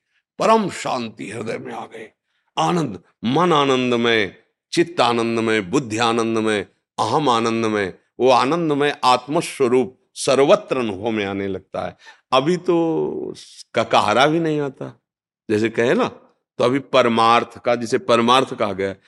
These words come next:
ककहरा भी नहीं आता। तो ऐसा करे सहज भाव में, "हे प्रभु, मैं आपका हूं।"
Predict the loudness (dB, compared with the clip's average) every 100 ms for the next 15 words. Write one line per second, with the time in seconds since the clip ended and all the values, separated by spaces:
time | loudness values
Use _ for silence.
0 | _ -6 -4 -4 -6 -6 -4 -4 -4 -6
1 | -8 -14 -16 _ _ -4 -4 0 0 0
2 | -2 -4 -2 2 6 6 4 2 -2 -6
3 | -12 _ _ _ _ 2 4 4 0 -2
4 | -2 -2 -2 -2 -4 -6 -10 -10 -10 -16